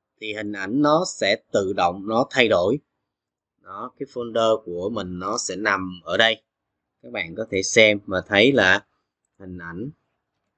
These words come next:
Đó, tức là mình đã tải cái,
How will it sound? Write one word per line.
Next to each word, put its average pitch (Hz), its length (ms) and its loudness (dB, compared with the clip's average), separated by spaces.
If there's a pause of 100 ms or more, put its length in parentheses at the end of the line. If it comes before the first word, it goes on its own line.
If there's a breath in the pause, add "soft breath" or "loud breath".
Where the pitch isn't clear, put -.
(1500)
Đó, 127 320 0 (560)
tức 135 120 -4
là 113 140 2
mình 101 240 -2
đã 98 220 2
tải 107 440 4
cái, 139 320 4